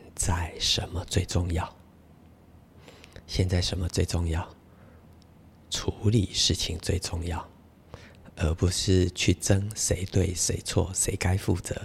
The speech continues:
或者怎么又发生了。”好，这个是职场中二十秒三次呼吸就可以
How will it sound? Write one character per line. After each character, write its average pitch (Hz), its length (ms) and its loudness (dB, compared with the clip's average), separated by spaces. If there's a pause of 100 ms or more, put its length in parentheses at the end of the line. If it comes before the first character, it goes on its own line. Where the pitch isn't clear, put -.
(140)
或 - 140 -4
者 - 220 -4
怎 - 140 0
么 - 100 -14
又 92 180 2
发 92 260 -4
生 95 300 -2
了。” 87 100 -4 (840)
好， 87 240 4
这 110 140 2
个 107 100 6
是 101 140 4
职 - 180 2
场 95 300 6
中 101 380 4
二 123 160 6
十 - 200 2
秒 87 300 2
三 - 220 2
次 92 180 4
呼 92 140 4
吸 90 240 2
就 110 180 4
可 - 240 -2
以 90 180 2